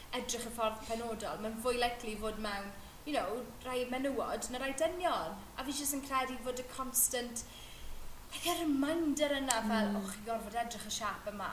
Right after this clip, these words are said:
Speaker 1: o, ma' raid chi defnyddio'r shampoo yma." O, fel,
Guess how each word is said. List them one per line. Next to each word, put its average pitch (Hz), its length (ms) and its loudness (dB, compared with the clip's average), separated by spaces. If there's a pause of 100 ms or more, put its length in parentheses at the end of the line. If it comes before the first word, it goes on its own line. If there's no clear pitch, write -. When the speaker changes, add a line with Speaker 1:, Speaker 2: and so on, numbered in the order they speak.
Speaker 1:
o, 226 140 -2
ma' 214 100 0
raid 202 160 0
chi 214 140 -6
defnyddio'r 208 360 -6
shampoo 202 560 -4
yma." 185 220 -4 (500)
O, 214 380 2 (240)
fel, 254 340 -4